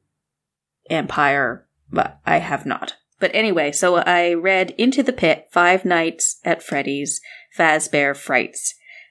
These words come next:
by Scott Cawthorn and Ellie Looper, and it's a twenty nineteen publication. Um, and this is based off of what is originally a video game.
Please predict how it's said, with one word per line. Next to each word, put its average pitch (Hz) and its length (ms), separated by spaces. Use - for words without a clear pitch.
by 139 420
Scott - 480
Cawthorn 151 880
and 135 360
Ellie 175 580
Looper, 165 720
and 156 160
it's - 240
a 147 140
twenty 175 360
nineteen 156 540
publication. 147 880
Um, 151 400
and 165 300
this 180 200
is 170 200
based 170 500
off 151 300
of 147 320
what 165 180
is 156 300
originally 202 880
a 170 100
video 208 300
game. 185 460